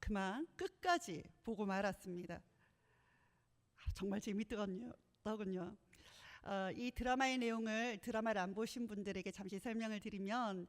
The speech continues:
어, 의사, 교수 같은 좋은 직업을 가진 부모들이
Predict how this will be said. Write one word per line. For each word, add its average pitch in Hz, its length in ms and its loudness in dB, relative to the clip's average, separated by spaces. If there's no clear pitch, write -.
어, 180 260 0
의사, 262 520 4
교수 196 320 -4
같은 202 260 -4
좋은 233 460 0
직업을 254 800 0
가진 214 560 -2
부모들이 233 760 0